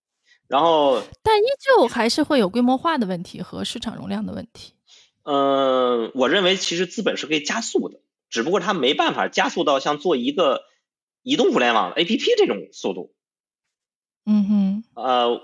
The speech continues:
Speaker 1: 你比如说，比如说咱们拿，不说A P P吧，咱们就说那个O to O吧，对吧？比如说像，像美团或者说饿了么，这么大的资本的进入，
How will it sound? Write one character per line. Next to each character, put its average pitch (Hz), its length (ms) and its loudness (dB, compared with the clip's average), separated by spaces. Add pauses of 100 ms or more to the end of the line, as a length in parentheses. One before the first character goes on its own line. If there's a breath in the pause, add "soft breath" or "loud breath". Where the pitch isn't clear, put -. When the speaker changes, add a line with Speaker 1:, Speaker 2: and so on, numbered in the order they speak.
(180)
Speaker 1:
你 180 200 -6
比 131 100 -4
如 120 120 0
说， 190 140 0
比 135 100 -4
如 127 60 -2
说 170 120 0
咱 151 120 0
们 160 100 -2
拿， 123 540 -2
不 147 60 -12
说 135 100 -2
A 139 40 -2
P 143 100 -6
P 147 120 -10
吧， 107 120 -4
咱 113 80 -4
们 135 100 -6
就 127 60 -2
说 135 280 -2
那 131 220 -6
个 85 380 -10 (600)
O 170 120 0
to 170 100 -4
O 170 200 2
吧， 127 100 0 (340)
对 113 80 -8
吧？ 107 100 -2 (580)
比 107 80 -6
如 123 60 2
说 127 40 0
像， 120 340 0
像 107 240 -2
美 104 140 -4
团 101 380 -8
或 113 100 -2
者 98 80 -6
说 110 140 -2
饿 135 200 0
了 107 80 0
么， 98 220 -10 (720)
这 220 100 0
么 170 80 2
大 156 100 2
的 135 80 0
资 170 200 -4
本 143 120 0
的 107 80 -8
进 131 200 -2
入， 131 340 -4